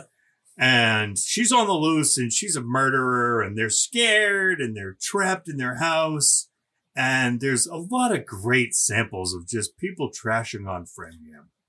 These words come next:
Laura goes right off the bat, "Framingham sucks." And it's pretty awesome because it's, uh, thr-, like, all right, so if you've ever seen the show Holliston,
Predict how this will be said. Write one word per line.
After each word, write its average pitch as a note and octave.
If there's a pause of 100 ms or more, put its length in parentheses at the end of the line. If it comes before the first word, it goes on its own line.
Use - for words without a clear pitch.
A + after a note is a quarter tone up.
(220)
Laura C3 (720)
goes G#2 (500)
right A#2
off G#2
the -
bat, - (440)
"Framingham C#3
sucks." - (1700)
And A3
it's - (300)
pretty D#4+
awesome C4+ (800)
because D#3 (800)
it's, -
uh, C#3 (280)
thr-, C#3+
like, A#2+
all A#2+
right, G2+
so C3
if B2
you've F3
ever F#3
seen D#3+
the C3
show A#2
Holliston, G#2+